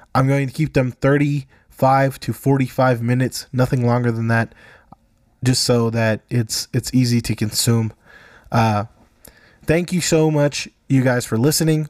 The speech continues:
Remember, if you have any comments or questions that you want us to address, could be episodes, could be mentioned in an episode, please email us down at christian millennial dot show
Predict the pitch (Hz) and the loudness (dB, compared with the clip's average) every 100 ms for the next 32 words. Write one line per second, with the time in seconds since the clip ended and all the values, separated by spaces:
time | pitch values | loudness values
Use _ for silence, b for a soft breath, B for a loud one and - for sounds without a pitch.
0 | - 131 160 156 147 b b 165 170 170 | -2 0 2 0 -2 b b -2 -2 0
1 | 175 127 160 147 147 143 131 - _ _ | 0 2 0 2 0 0 -2 -6 _ _
2 | - 151 139 117 - 120 - 143 - 117 | -2 0 0 -2 -4 -4 0 0 -2 -8
3 | 110 - B B B 127 120 127 165 175 | -10 -14 B B B -2 0 0 2 2
4 | 160 151 - 160 143 131 107 - - b | 0 -2 2 2 2 0 -2 -8 -18 b
5 | b b b _ _ - 151 139 165 156 | b b b _ _ -2 -2 0 -2 -2
6 | 156 - 175 165 - 143 135 131 139 139 | -2 0 2 2 0 -2 0 0 0 -2
7 | 120 143 147 135 135 131 117 110 - 196 | 0 0 0 0 0 0 0 0 0 0
8 | 131 - 170 175 175 160 143 - - 135 | 0 -4 0 2 2 4 2 0 -4 0
9 | 135 135 B B 120 156 160 170 160 151 | 2 0 B B -2 0 0 0 2 2
10 | 143 143 143 139 - B 143 139 - - | 2 2 0 -2 -6 B 0 0 -2 0
11 | 131 120 | 0 0